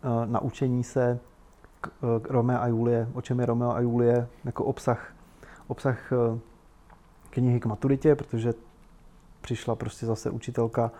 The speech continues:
která říká, ty děti jsou úplně ví-, nebo ty děti, to nejsou moc děti, <laughs> že jo, co budou maturovat.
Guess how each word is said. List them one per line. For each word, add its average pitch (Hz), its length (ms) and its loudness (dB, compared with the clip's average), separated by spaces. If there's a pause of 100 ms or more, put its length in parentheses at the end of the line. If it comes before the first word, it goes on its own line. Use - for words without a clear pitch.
(400)
která 117 220 0
říká, 120 260 -2
ty 117 100 -6
děti 113 260 -2
jsou 123 160 -4
úplně 117 320 -2
ví-, 110 140 -4
nebo 107 220 -4
ty - 180 -14
děti, - 260 -8
to 113 140 -10
nejsou 117 320 -4
moc 110 120 -4
děti, 113 280 0
<laughs> - 0 -
že 123 60 2
jo, 120 140 -4
co - 320 -2
budou 120 200 2
maturovat. 117 440 2